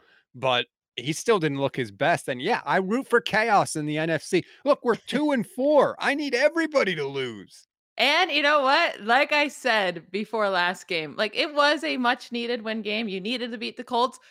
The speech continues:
Speaker 2: but at the same time, the N F C conference, it's either you're amazing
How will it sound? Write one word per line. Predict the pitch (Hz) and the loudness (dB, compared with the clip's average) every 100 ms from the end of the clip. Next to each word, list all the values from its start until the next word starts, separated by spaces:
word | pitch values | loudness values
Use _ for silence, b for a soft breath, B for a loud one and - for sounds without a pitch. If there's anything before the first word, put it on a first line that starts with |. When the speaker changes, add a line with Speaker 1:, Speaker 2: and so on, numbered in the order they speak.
| b | b
Speaker 2:
but | - 262 | 2 2
at | 285 185 | 2 -2
the | |
same | 180 311 330 320 | -6 -4 -4 -4
time, | 302 285 196 160 165 _ _ 226 | 0 2 2 -2 -10 _ _ -2
the | 202 | 0
N | 240 | 2
F | 311 302 | -2 -6
C | 262 | -10
conference, | 220 233 247 247 214 185 190 - | -2 0 0 -2 -4 -4 -8 -10
it's | 208 - - | -12 -12 -10
either | 196 185 180 170 | -6 -2 -2 -4
you're | - 180 185 | -6 -2 -2
amazing | 190 220 285 269 349 370 | 0 -2 -2 -4 -6 -6